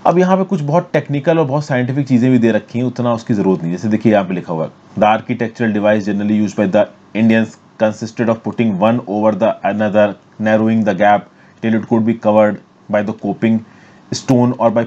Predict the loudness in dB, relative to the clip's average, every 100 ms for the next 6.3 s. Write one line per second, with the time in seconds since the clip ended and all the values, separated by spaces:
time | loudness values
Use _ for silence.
0 | -4 -4 -2 -2 0 0 2 2 0 0
1 | 0 0 2 0 -4 -10 -6 -6 -6 -6
2 | -4 -2 -2 -2 0 2 4 4 2 -2
3 | 0 0 0 -2 -4 -4 -4 -2 -2 0
4 | -2 0 -4 -4 -4 -4 -4 -4 -4 -6
5 | -6 -2 -2 -2 -8 -8 -6 -4 -2 0
6 | -2 -4 -8